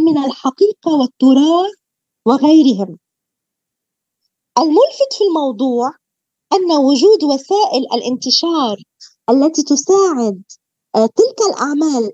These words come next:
أن تنتج تغييرا نوعيا أمر مهم جدا، ولكن لا يستطيع أي مبدع كان أن يحافظ على نجاحه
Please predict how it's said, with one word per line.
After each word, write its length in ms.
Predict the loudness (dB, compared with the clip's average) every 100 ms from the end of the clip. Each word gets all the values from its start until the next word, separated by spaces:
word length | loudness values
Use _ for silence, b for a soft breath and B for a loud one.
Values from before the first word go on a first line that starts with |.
| _
أن 180 | -4 -4 0
تنتج 580 | 0 0 2 2 0 -2
تغييرا 800 | -4 -2 -2 0 4 4 2 -2
نوعيا 960 | -4 -4 -4 -2 -2 0 -2 -2 -8 -10 -18 _ _ _ _ _ -4
أمر 320 | -2 0 0
مهم 500 | 2 2 2 -2 -2
جدا، 560 | 0 0 -2 -6 -6 -10 _ _ _ -2
ولكن 600 | 2 4 2 2 0 -2 -2 _ _ _ 0
لا 180 | 4 4 2
يستطيع 640 | 0 -4 -4 0 2 2 -2
أي 520 | -4 -2 -2 -2 -2
مبدع 280 | 0 -2 -2 -2
كان 440 | 0 0 0 -4 -10 _ _ _ _ -4
أن 140 | 0
يحافظ 680 | -2 -2 -4 -4 -4 -4 -2
على 300 | -2 0 0
نجاحه 680 | 0 2 0 -2 0 2